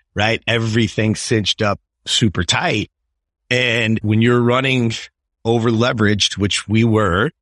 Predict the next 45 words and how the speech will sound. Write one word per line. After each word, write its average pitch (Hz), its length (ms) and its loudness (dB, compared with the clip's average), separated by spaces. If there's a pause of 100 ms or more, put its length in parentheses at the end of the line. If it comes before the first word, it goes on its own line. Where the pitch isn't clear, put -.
(500)
because 110 400 -2
we 98 140 0
could 127 460 0
for 107 160 -4
so 107 220 0
long, 107 520 0
that 101 160 -4
you 110 120 -2
get 107 160 -2
into 110 240 -2
that 110 160 -2
habit. 127 400 -4
It's - 220 -6
a 101 40 2
really 123 680 2
hard 117 280 2
habit 117 320 -2
to 92 100 -8
break, 110 500 -2 (640)
that 117 240 0 (300)
even 160 300 2
when 139 100 2
you 131 80 4
see 143 200 0
the 127 100 2
margin 120 380 0
shifting, 113 640 -2 (340)
you 123 140 2
start 123 340 0
shifting 123 460 0
other 107 160 0
things, 139 400 0
not 123 200 -2
really 113 220 2
paying 110 320 -2
attention 98 380 -2
to - 100 -14
what's 92 160 -6
happening 101 540 -2
and 95 80 -4
saying, 95 240 -2
"Hey, 104 160 0
maybe 113 240 0
we 90 160 0
shouldn't 185 640 2